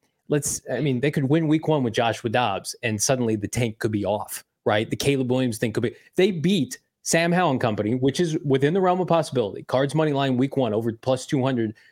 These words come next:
with our friends at, at, you know, DraftKings and otherwise. If they win week one, like, how, what's the chances they get the first overall pick?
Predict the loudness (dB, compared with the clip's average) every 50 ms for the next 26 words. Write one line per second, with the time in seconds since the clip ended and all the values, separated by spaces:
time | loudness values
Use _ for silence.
0 | _ _ -4 -2 0 0 0 0 0 0 0 0 0 0 -2 -4 -2 -4 -6 -6
1 | -6 -12 _ -10 -6 -6 -6 -6 -6 -8 -2 0 0 0 0 0 0 -2 0 0
2 | 0 0 0 2 0 0 0 0 0 -2 -2 -4 -8 _ _ _ _ _ -8 -6
3 | -2 0 2 2 4 2 2 2 2 0 0 0 -2 -2 -2 -2 -2 -4 -4 -6
4 | -6 -2 0 0 0 0 -2 _ _ _ _ -4 -4 -4 -2 0 0 0 0 0
5 | -2 -4 -2 0 0 0 0 0 -2 -2 -2 0 0 -2 -2 -4 -4 -4 -2 -4
6 | -2 -2 -2 -2 -2 -2 -2 -4 -4 -4 -4 -6 -6 -6